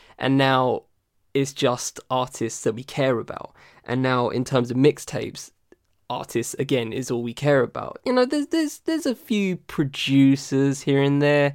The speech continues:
that have, um, you know, Michael Made It, uh,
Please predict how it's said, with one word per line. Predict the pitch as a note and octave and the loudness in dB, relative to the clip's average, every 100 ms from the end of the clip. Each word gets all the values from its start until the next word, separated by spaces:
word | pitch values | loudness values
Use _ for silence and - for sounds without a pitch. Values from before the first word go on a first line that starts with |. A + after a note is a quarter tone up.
| - - - - | -4 -20 -20 -14
that | A#2+ C3 B2+ B2 - | -10 -4 -2 -2 -4
have, | - C3 B2 C#3 | -2 0 0 -4
um, | B2+ B2 A#2+ - | -4 -4 -6 -6
you | C3+ | -4
know, | B2+ B2 | -4 -4
Michael | C3 C#3 C#3 C3 | -2 -2 -2 -4
Made | B2+ C#3 D3 D3 C#3+ | 0 4 4 4 4
It, | C#3+ C#3+ - | 4 4 0
uh, | C3+ | -4